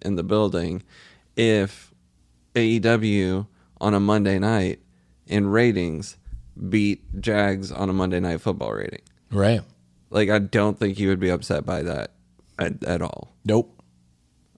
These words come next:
Speaker 1: I don't get that sense. I get
Speaker 2: No,
Speaker 1: that sense
Speaker 2: to
Speaker 1: that
Speaker 2: him, all three,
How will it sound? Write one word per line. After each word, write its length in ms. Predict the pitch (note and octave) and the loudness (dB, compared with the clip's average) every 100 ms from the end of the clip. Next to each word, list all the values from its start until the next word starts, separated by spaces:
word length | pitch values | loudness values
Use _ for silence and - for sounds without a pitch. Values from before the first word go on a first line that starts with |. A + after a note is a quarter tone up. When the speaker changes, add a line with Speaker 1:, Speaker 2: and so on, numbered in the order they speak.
| - | -8
Speaker 1:
I 100 | F2+ | -2
don't 260 | F#2+ G2+ | 2 2
get 160 | G2 F#2 | 2 -2
that 200 | F2+ D#2+ | -4 -4
sense. 320 | - D#2 A1+ | -6 -8 -4
I 120 | G2+ | -2
get 120 | F#2+ G#2 | 0 2
Speaker 2:
No, 140 | A2+ | 2
Speaker 1:
that 160 | F#2+ - | 0 -2
sense 220 | G#2 F#2+ | -2 2
Speaker 2:
to 60 | A#2+ | 4
Speaker 1:
that 100 | B2 | 6
Speaker 2:
him, 260 | D3+ C#3+ - - _ | 4 4 -2 -14 _
all 240 | - B2 C#3 | 4 6 6
three, 520 | - C3 C3 C3 C3 | 2 0 4 4 4